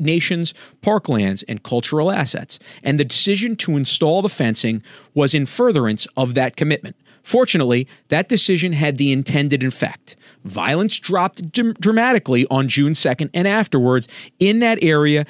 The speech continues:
and First Amendment activities continued. Again,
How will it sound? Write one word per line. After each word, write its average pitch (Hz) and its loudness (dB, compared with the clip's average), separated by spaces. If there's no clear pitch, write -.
and 135 0
First 180 0
Amendment 170 -2
activities 139 0
continued. 156 0
Again, 139 0